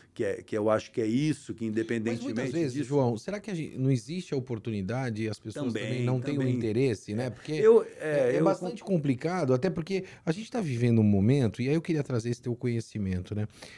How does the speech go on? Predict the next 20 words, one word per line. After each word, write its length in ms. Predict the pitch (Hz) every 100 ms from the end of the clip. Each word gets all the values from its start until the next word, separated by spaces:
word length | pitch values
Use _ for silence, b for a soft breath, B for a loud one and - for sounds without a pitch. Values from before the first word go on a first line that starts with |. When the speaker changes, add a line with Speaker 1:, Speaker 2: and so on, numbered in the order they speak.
| B
Speaker 2:
Você 160 | - -
falou 180 | 196 220
em 80 | 226
funções 480 | - 151 - 160
repetitivas, 800 | 151 139 156 - - 131 120 95
né? 260 | 107 120 117
Que 120 | 110
a 60 | 113
pessoa 240 | 123 104
Speaker 1:
Hum. 20 |
Speaker 2:
acaba 200 | 131 117
ficando 300 | 110 - 113
cansado, 840 | - 175 - 107 131 143 101 98
enfim, 400 | 85 120 - 113 90
Speaker 1:
Isso. 320 | 101 - -
Speaker 2:
de 160 | 120 151
exercer 500 | 135 147 - 165 170
várias 480 | 101 123 160 135 113
funções 420 | 120 - 120 110
repetitivas. 800 | 117 117 110 - 101 82 85 -